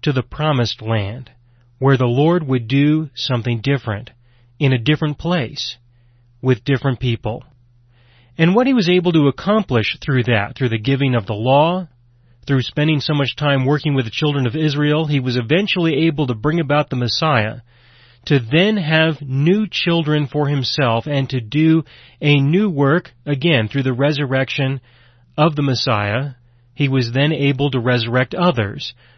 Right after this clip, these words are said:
who could then be children of God with whom he might be able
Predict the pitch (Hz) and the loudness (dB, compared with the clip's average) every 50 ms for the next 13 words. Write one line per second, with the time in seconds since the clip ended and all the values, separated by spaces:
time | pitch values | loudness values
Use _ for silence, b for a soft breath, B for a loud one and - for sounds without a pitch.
0 | b - - 151 143 - 139 127 113 110 139 156 170 170 135 120 139 143 131 - | b 0 0 0 2 2 0 -2 0 0 0 0 0 0 0 0 -2 -2 -2 -2
1 | - - 151 151 165 170 165 151 123 104 - 123 110 107 110 120 131 135 147 147 | -2 -2 -2 -2 0 0 0 -2 -2 -2 0 0 2 2 0 0 0 -2 -4 -2
2 | - 151 165 170 160 143 165 185 185 175 156 160 165 - - 147 147 - 160 170 | -2 0 0 0 2 2 0 0 0 0 0 -2 -2 -2 -2 -2 -2 0 2 4
3 | 175 160 117 113 107 113 120 | 4 4 4 2 0 -2 -2